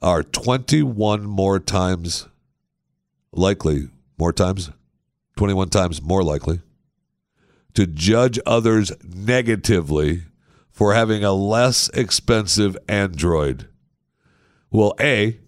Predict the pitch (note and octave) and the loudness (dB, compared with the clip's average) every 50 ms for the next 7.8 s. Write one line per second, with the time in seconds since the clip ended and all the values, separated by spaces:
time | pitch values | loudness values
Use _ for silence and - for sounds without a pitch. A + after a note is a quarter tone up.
0 | _ _ _ _ _ _ _ _ - G#2 G#2 G2+ G#2 A2 A2+ A2 A#2+ B2+ C3 B2+ | _ _ _ _ _ _ _ _ -2 -2 0 2 2 2 2 2 0 0 0 0
1 | A2 G#2+ G#2 G2+ F#2+ F2+ F#2 F#2 F2+ F2 F#2 G2 F2 F2 E2+ E2 E2+ F2+ F2 D2+ | 2 2 2 2 2 0 0 0 0 2 2 2 0 0 0 -2 0 -2 -2 -4
2 | - _ _ _ _ _ _ _ - F#2+ F#2+ F2 - - F2+ E2+ E2 E2 F2 F2 | -8 _ _ _ _ _ _ _ 0 0 2 0 0 0 0 0 2 2 2 0
3 | - - F#2+ F2+ F2 E2+ F2 E2+ E2+ F2 F2+ F#2 - - - - _ _ _ _ | 0 0 0 0 2 0 0 0 0 0 -2 -2 -4 -8 -14 -18 _ _ _ _
4 | _ _ _ _ _ _ _ G#2 G2+ G#2 G#2+ G2 G2+ F#2+ F2+ F2+ E2+ E2 D#2+ F2+ | _ _ _ _ _ _ _ 0 0 0 2 2 2 2 2 2 2 2 2 2
5 | E2+ E2 D#2+ D2+ D2 - _ - F2 F2 D#2 C#2+ D#2 - - B1+ D#2+ D#2 D2 C#2+ | 2 2 0 0 -2 -6 _ 0 2 2 2 0 -4 -8 -4 -2 -2 0 0 -4
6 | C2+ - _ _ _ _ _ _ - G2 G2+ F#2 D#2 - _ _ _ _ _ _ | -6 -10 _ _ _ _ _ _ -2 0 0 0 -2 -6 _ _ _ _ _ _
7 | G2+ A2 G#2 F#2 F#2 E2 - - G2 F2+ D#2+ - D#2+ D#2+ D#2 D2+ | 0 0 2 2 0 -2 0 0 -2 -2 0 0 0 0 0 -2